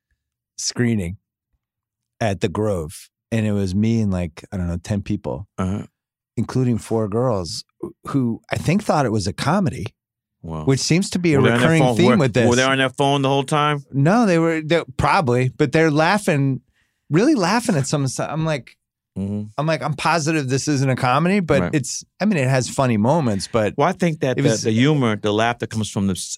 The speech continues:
Speaker 2: absurdity of the premise. Black man infiltrates Ku Klux Klan.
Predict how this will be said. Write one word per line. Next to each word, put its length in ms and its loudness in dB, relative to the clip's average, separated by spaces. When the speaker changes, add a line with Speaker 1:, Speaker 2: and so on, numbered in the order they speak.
Speaker 2:
absurdity 540 0
of 100 -2
the 80 -6
premise. 480 -6
Black 360 0
man 160 0
infiltrates 640 -4
Ku 200 -8
Klux 320 -8
Klan. 320 -12